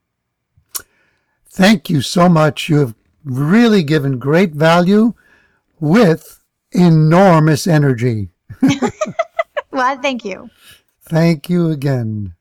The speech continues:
Speaker 1: Thank you, storytellers, for spending time today with me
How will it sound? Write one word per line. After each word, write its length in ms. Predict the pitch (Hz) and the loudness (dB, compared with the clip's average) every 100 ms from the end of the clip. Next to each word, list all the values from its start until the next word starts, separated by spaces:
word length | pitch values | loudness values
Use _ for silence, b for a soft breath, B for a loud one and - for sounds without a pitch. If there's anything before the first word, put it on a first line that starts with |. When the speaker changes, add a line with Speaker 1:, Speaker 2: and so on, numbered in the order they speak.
| _ _ _ _ _ _ _ _ _ _ _ | _ _ _ _ _ _ _ _ _ _ _
Speaker 1:
Thank 420 | 175 190 185 - | -2 0 0 -2
you, 360 | 180 190 190 180 | 2 2 2 0
storytellers, 1040 | - 208 180 175 160 - 160 147 143 135 | -2 0 2 2 0 0 0 2 2 -2
for 140 | - 180 | -6 -10
spending 440 | - 185 180 170 | -4 0 0 0
time 560 | - 165 175 180 190 165 | -2 0 2 2 0 -4
today 440 | 175 147 170 175 | -6 -2 0 0
with 220 | 165 143 | -2 -4
me 420 | 135 180 185 185 | -2 -2 -2 -4